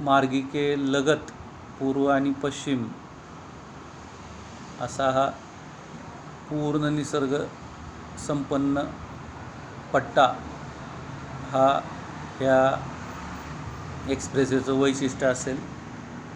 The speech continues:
अमेरिकेच्या वेस्ट कोस्टच्या धर्तीवरती हा पूर्ण पर्यटनासाठी विकसित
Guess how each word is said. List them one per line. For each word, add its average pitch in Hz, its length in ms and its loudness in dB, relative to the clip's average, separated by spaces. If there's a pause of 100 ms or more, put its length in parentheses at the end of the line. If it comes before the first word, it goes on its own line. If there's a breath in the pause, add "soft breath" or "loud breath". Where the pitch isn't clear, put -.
(180)
अमेरिकेच्या 131 760 2
वेस्ट 135 460 0
कोस्टच्या - 1000 -2
धर्तीवरती 127 720 2 (1120)
हा 123 120 4 (140)
पूर्ण 139 360 4 (280)
पर्यटनासाठी 131 800 0
विकसित 131 440 0